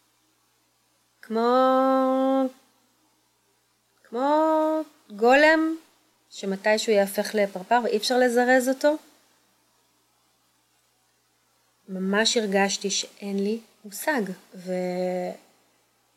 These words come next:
מייצר בעתה, מן הסתם, חרדה מאוד מאוד גדולה, אני לא ילדה.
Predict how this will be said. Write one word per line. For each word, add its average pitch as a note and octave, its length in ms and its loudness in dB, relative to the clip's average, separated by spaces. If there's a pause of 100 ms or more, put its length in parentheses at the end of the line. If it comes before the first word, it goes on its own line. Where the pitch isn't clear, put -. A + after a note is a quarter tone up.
(1400)
מייצר F#3+ 460 -2
בעתה, G#3+ 560 0
מן F3+ 160 -6
הסתם, F3+ 380 -10
חרדה F#3 440 -6
מאוד F#3+ 220 0
מאוד F#3+ 260 -2
גדולה, F#3+ 460 2
אני F3+ 160 -8
לא G#3+ 400 0
ילדה. F#3 460 0